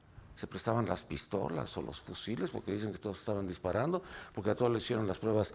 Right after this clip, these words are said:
de radioisonato de sodio. Bueno, hoy vamos a hablar de economía, de que la economía, pues, está así como, pues, no, yo no sé cómo está la economía. Yo escucho, eh, pues, los mensajes del gobierno o,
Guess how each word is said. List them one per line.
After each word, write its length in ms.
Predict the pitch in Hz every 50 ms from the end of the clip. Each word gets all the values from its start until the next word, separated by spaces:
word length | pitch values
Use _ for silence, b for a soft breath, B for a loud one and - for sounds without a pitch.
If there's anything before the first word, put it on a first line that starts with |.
| B B B B B B B
de 140 | - 95 95
radioisonato 720 | 87 98 107 101 104 90 - 90 80 90 90 - - 78
de 100 | 78 76
sodio. 320 | - - - - - - - - - - -
Bueno, 240 | - - 156 147 135 - - B B B B B B B B B B B B B -
hoy 100 | 220 226
vamos 180 | 226 226 214 175
a 20 | 165
hablar 160 | 170 185 190
de 60 | 185
economía, 520 | 175 190 202 202 208 233 247 240 240 226
de 140 | 214 196 165
que 80 | - 160
la 180 | 151 147 143
economía, 500 | 135 131 - 147 135 139 147 165 165 160
pues, 180 | - - - 143
está 240 | 123 - - 156 151
así 240 | 139 - - 151 147
como, 440 | - 127 110 110 104 101 87 - B B B B B B B B B -
pues, 140 | 127 143
no, 80 | - -
yo 140 | - 180 269
no 120 | 269 285 247
sé 160 | - 226 220
cómo 200 | - 208 202 165
está 180 | - - 165
la 80 | 151 156
economía. 440 | 143 - 123 110 110 110 117 123 131
Yo 80 | 151 196
escucho, 520 | - - - 214 - - - 165 127 - B B B B B B B
eh, 560 | - 98 104 107 104 104 104 98 98 - - -
pues, 160 | - 107 95 87
los 140 | 101 -
mensajes 340 | 104 107 - 139 147 135 123 98
del 100 | 92 85
gobierno 540 | 87 80 90 110 147 202 202 156 131 120 104
o, 200 | 90 85 85